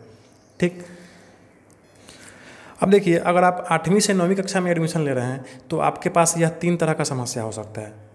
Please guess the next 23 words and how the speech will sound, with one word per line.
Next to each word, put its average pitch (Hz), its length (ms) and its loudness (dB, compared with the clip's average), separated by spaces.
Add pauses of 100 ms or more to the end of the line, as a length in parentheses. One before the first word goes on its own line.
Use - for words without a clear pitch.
(180)
ठीक 147 140 -8
है। 165 280 -8
इस 131 160 -4
तीनों 165 160 2
समस्या 156 320 0
को 147 80 -4
हम 143 120 -2
लिख 139 140 -2
दिए 139 160 -2
हैं। 147 200 -6 (240)
पहला 170 200 6
समस्या 185 380 0
है 156 160 2
आपको 151 320 0
अपने 175 260 2
विद्यालय 165 340 2
में 165 100 0
ही 160 80 0
नाइन्थ 156 200 -4
में 156 100 -4
नामांकन 151 320 -4
लेना 147 200 -2
है 151 200 -8